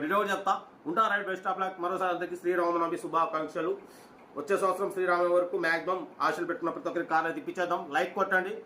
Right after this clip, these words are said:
కొంచెం మా ఆలోచన మీ మీదనే ఉంటుంది, ఇప్పించే ఆలోచన. లైక్ కొట్టిన వాళ్ళకి మాత్రం పక్కా నెక్స్ట్ ఇయర్ వరకు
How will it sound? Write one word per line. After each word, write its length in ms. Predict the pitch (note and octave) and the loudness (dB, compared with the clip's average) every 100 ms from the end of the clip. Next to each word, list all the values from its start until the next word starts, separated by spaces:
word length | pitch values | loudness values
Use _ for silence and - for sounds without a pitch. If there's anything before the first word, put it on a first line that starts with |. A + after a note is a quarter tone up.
| - - - - | -16 -20 -14 -6
కొంచెం 240 | D#3 F3+ D3+ C#3 | -4 -2 -2 2
మా 60 | D3+ D#3 | 4 4
ఆలోచన 240 | F3 E3+ D#3 | 0 -2 -2
మీ 60 | D#3 | -2
మీదనే 200 | D#3 D3+ | 0 0
ఉంటుంది, 280 | C#3 C3+ C3+ F3 - B2 | 0 -2 -4 -8 -12 -10
ఇప్పించే 340 | - C#3 D3 C#3 C3 | -8 -6 -4 0 0
ఆలోచన. 260 | C3 C3+ D3 - - - | -2 -4 -6 -6 -14 0
లైక్ 180 | E3 A3 | 0 2
కొట్టిన 180 | A3 G#3+ | 0 0
వాళ్ళకి 160 | G#3 G3+ | 2 2
మాత్రం 180 | G3 A3 | 0 -2
పక్కా 240 | F#3 - F#3+ D3+ D3 | -2 2 2 2 -2
నెక్స్ట్ 240 | D3+ - F3+ | -6 -4 0
ఇయర్ 140 | F3+ E3+ | 2 0
వరకు 180 | D3 | -4